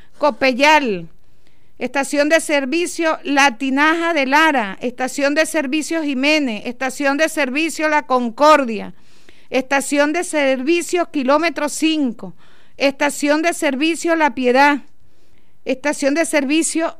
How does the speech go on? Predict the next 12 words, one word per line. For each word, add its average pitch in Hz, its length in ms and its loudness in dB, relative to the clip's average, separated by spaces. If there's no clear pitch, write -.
Andes. 262 720 -4
Estación 294 880 0
de 320 120 -2
servicio 302 640 0
Bombas 320 460 4
Unidas. 285 720 0
Estación 269 480 -2
de 320 100 2
servicio 294 600 -2
San 269 320 2
Luis 330 540 0
Quibor. 277 540 0